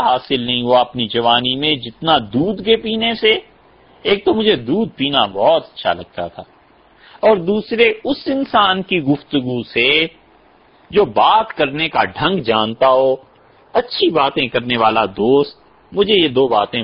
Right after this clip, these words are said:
بہت اچھی لگتی تھیں۔ یہ اصل روایت تھی، جو ہم نے پڑھی وہ عرض کر دیتے ہیں۔ جو نسخہ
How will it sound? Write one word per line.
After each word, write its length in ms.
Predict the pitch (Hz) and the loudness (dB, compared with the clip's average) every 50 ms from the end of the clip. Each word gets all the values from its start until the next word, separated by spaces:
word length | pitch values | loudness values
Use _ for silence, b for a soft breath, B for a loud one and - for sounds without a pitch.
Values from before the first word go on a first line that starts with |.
| 104 | -4
بہت 240 | 104 107 123 117 107 | -4 -2 -2 0 -2
اچھی 280 | 95 - - - - 110 | -4 -10 -10 -6 -4 -2
لگتی 280 | 107 104 - - 143 139 | -4 -4 -4 -4 -6 -4
تھیں۔ 160 | - 175 180 160 139 | -2 -2 -2 0 2
یہ 80 | 175 185 - | 0 0 0
اصل 240 | 165 - - 254 226 214 143 | -4 -4 -2 -2 -2 0 0
روایت 360 | 120 101 95 90 87 87 - _ | 0 0 0 0 -2 -2 -6 _
تھی، 140 | _ - - _ _ _ _ _ _ _ _ | _ -20 -20 _ _ _ _ _ _ _ _
جو 120 | 160 175 208 185 | 0 0 2 2
ہم 140 | - 151 196 | 2 0 0
نے 120 | 226 269 269 | 2 0 0
پڑھی 240 | 214 240 226 208 214 | 0 0 0 0 2
وہ 120 | 190 170 143 | 2 2 2
عرض 160 | 120 110 - | 2 0 -4
کر 120 | - 110 101 | -6 -6 -4
دیتے 300 | 98 110 113 110 110 - 131 | -2 0 -2 -2 0 0 0
ہیں۔ 100 | 135 135 - - _ _ _ _ _ _ _ _ _ _ _ _ _ _ _ _ _ _ _ _ _ _ _ _ _ _ _ _ _ _ _ _ _ b b b b b b b b b b - | 0 0 -4 -6 _ _ _ _ _ _ _ _ _ _ _ _ _ _ _ _ _ _ _ _ _ _ _ _ _ _ _ _ _ _ _ _ _ b b b b b b b b b b 0
جو 180 | 147 226 262 | 2 4 4
نسخہ 580 | 269 254 226 220 - - - - - 226 240 240 | 4 2 0 0 -2 -2 -10 -2 2 2 4 4